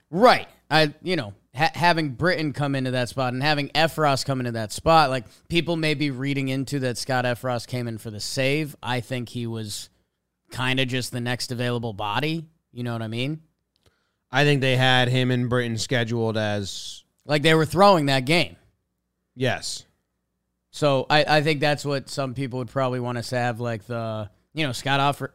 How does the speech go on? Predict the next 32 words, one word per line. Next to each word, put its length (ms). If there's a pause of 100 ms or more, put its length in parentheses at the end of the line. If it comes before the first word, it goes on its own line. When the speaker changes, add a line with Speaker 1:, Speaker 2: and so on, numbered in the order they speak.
(140)
Speaker 1:
Efros 420
gets 200
his 180
third 280
save, 480 (480)
but 280
I 180
didn't 240
feel 240
like 200
they 160
were 160 (400)
giving, 360 (440)
I 100
didn't 140
think 120
it 60
was 140
a 60
test 420
for 160
him 220
to 40
be 160
the 120
closer. 640
He 180
ends 180
up 160
doing 420 (720)
an 60
Speaker 2:
Well, 40